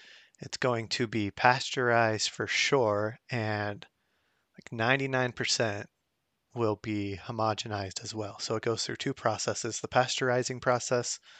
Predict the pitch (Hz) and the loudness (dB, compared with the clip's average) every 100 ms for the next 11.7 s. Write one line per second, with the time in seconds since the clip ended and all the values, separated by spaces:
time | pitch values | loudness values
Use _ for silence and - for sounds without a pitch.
0 | - - - - - - _ _ 123 113 | -20 -20 -20 -20 -20 -20 _ _ 8 10
1 | 110 107 113 - 123 110 - - 113 101 | 10 8 4 4 4 4 2 -2 -2 4
2 | - 135 131 120 117 139 139 143 147 - | 6 8 6 8 12 12 12 6 0 -2
3 | - - 113 101 92 - 127 120 113 120 | -12 -10 -6 -4 -4 -2 2 4 6 4
4 | - - - 113 107 104 120 117 107 123 | 2 -6 -4 -2 0 -2 0 -2 -2 -4
5 | 123 - 123 120 117 110 107 117 - 120 | -2 -2 -2 0 0 0 -2 -4 -6 -4
6 | 107 104 104 101 104 - - _ _ _ | -4 -4 -2 0 0 -4 -12 _ _ _
7 | _ - 110 110 107 - 113 104 113 - | _ 0 6 6 4 -2 -4 -2 -4 -2
8 | - 113 107 104 104 101 110 - _ _ | 4 4 4 -2 -4 -4 -4 -6 _ _
9 | _ _ _ _ _ _ - - 143 107 | _ _ _ _ _ _ -20 -6 -4 -2
10 | 104 101 104 120 120 117 113 - 113 - | 0 0 2 2 2 6 4 4 -4 -2
11 | - 104 - - 107 104 | 0 0 -2 0 2 0